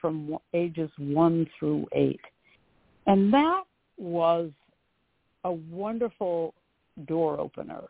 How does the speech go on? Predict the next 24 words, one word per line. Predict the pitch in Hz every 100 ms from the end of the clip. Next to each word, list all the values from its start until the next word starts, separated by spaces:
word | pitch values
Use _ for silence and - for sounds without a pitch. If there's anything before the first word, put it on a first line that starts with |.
| -
'cause | - 175
I | 185 -
thought, | 202 190 - _
"Okay, | 247 240 202
good. | 196 277 - _ _ _ _ _ _ _ -
I | 226
don't | 254 254
have | 262 -
to | 247
think | 262 233
about | 185 170 151 - -
last | 156 147 135 -
month | 139 170 233 _ _ _ _ _ _ _ _ _ -
or | 156 151 151 - -
a | 160
year | 147 147 143
ago. | 147 143 143 165 180 -
I'm | 185 185
gonna | 196 226
go | 208 208 190 -
to |
that | 147 151 - -
early | 160 156 151
time." | 143 143 135 -